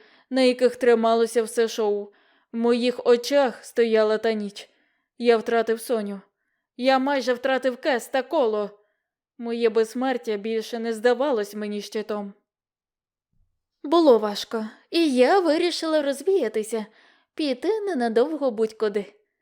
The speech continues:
Енджело стало все одно на мене. Він захопився навчанням медсестри. Він хотів виліпити з неї нову Соню. Гурту було потрібно щось замінити,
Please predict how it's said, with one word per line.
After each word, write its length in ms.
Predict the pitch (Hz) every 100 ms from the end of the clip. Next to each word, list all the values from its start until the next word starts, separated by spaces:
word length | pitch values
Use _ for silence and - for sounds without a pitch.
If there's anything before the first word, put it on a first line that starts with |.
| _ _ _ _
Енджело 420 | 370 370 311 285
стало 500 | 277 - 285 320 302
все 220 | 277 - 262
одно 420 | 254 220 240 320
на 120 | 262
мене. 380 | 208 208 208 208 _ _ _ -
Він 160 | 349
захопився 720 | 285 294 269 262 320 370 403
навчанням 600 | 349 277 - 226 220 220
медсестри. 560 | 220 214 226 214 - 196 _ _ _ _ _ -
Він 180 | 330 294
хотів 480 | 285 277 277 311 233
виліпити 640 | 294 294 285 269 269 262
з 80 | 226
неї 340 | 240 294 254
нову 280 | 240 233 277
Соню. 420 | - 320 214 202 - _ _ _ _
Гурту 520 | 233 240 269 370 370 302
було 240 | 277 269
потрібно 480 | 254 240 330 262 254
щось 440 | - 277 269 - _ _ _
замінити, 720 | 247 254 311 349 247 220 214